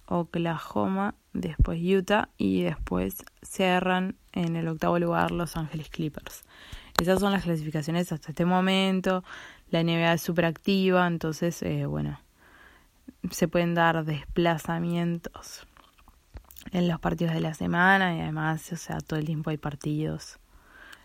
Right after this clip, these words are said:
lo cual hace que sea bastante, bastante dinámico.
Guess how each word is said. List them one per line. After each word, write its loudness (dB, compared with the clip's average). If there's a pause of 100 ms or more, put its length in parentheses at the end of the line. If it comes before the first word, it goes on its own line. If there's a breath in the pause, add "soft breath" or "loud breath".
lo -2
cual 2
hace -2
que -4
sea -4
bastante, -4 (760 loud breath)
bastante 0
dinámico. -2